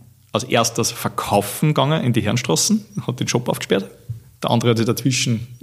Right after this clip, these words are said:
hat nur, hat nur ausgeliefert, dann auch niedergelegt. Und danach war die Ablöse im Shop.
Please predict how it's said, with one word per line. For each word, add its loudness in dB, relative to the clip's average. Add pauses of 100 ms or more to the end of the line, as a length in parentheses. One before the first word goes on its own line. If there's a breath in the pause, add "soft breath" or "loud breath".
hat -6
nur, 4
hat -2
nur 0
ausgeliefert, 0
dann 4
auch -2
niedergelegt. 2 (560 loud breath)
Und 0
danach 2 (680)
war 0
die 2
Ablöse 2
im 0
Shop. 0